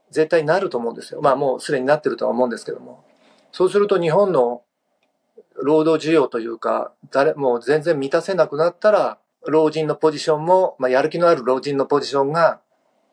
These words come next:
二千三十五年、十二年後くらいまでには、今の数倍の規模にはなってると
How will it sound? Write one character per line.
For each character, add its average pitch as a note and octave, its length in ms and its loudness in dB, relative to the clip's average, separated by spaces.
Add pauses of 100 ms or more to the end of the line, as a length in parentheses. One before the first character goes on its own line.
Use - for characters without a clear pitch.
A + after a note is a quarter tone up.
(180)
二 B2+ 120 -6
千 C#3 200 -2
三 D3 220 4
十 B2 140 -4
五 B2+ 100 -2
年、 B2+ 140 -4
十 C#3 220 -4
二 D3 80 -6
年 D3+ 180 -2
後 D3+ 100 -2
く E3 120 -2
ら D3+ 100 4
い C#3 60 -2
ま D#3 100 2
で E3+ 100 2
に C3+ 120 -4
は、 A#2 200 0
今 C#3 240 2
の A#2+ 320 -2 (360)
数 D3+ 260 -2
倍 D3+ 200 4
の D3+ 80 -4
規 D#3 160 -6
模 C3+ 100 -4
に E3 80 -4
は C3 300 0 (280)
な B2+ 160 2
っ - 80 -6
て A#2+ 120 0
る A#2+ 80 -6
と - 320 -6